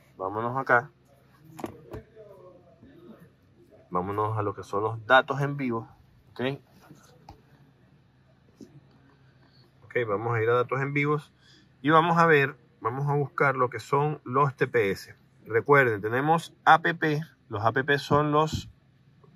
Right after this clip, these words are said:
sensores del pedal del acelerador, ¿ok? Y tenemos los T P S, que son los del cuerpo de aceleración, ¿ok? Vámonos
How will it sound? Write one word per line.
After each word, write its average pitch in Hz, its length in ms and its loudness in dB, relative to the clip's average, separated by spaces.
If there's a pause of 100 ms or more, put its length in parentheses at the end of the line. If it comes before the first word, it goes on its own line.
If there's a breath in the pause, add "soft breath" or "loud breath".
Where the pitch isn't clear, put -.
(260)
sensores 135 800 2
del 110 160 -4
pedal 104 300 -2
del 131 160 0
acelerador, 139 640 0 (460)
¿ok? - 180 -10 (680 soft breath)
Y 104 100 -14
tenemos 143 600 0
los 107 380 -8
T 135 160 0
P 151 260 2
S, 143 320 -6 (400)
que 101 80 -12
son 113 280 -2
los 120 180 -4
del 131 180 -2
cuerpo 143 500 2
de 143 60 0
aceleración, 135 540 -6 (540)
¿ok? - 160 -6 (1120 soft breath)
Vámonos 131 500 -2